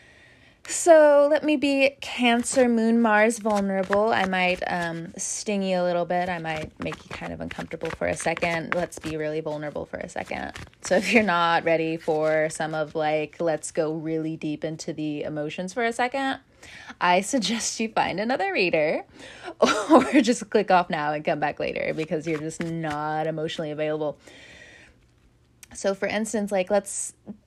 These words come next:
give teeth for an example. I love brushing my teeth. I hate, hate, hate walking <laughs> around knowing, like, for instance, like, if I rushed through the day and I couldn't brush my teeth, because then I'm just like,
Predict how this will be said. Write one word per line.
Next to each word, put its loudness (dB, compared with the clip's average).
give 0
teeth 0
for 0
an 0
example. -4
I 0
love 2
brushing 0
my -4
teeth. 0
I 4
hate, -2
hate, -6
hate -6
walking 0
<laughs> -4
around 2
knowing, 0
like, -4
for -2
instance, -6
like, -6
if -8
I 0
rushed -2
through 0
the -4
day 2
and -2
I -4
couldn't -8
brush -4
my -4
teeth, -6
because -6
then -8
I'm -6
just -8
like, -4